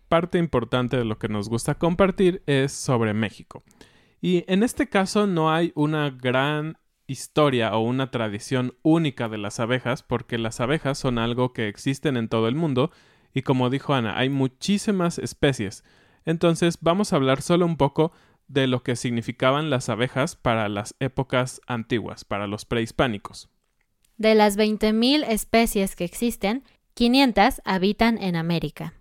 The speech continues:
Speaker 1: Muchas de ellas entonces se cultivaban en la época prehispánica, los antiguos indígenas. Y es una palabra interesante para utilizar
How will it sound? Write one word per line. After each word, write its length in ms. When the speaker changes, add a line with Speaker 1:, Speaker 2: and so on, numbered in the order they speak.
Speaker 1:
Muchas 400
de 160
ellas 320
entonces 560
se 240
cultivaban 1000
en 200
la 180
época 540
prehispánica, 880
los 240
antiguos 520
indígenas. 600
Y 80
es 100
una 200
palabra 380
interesante 760
para 260
utilizar 800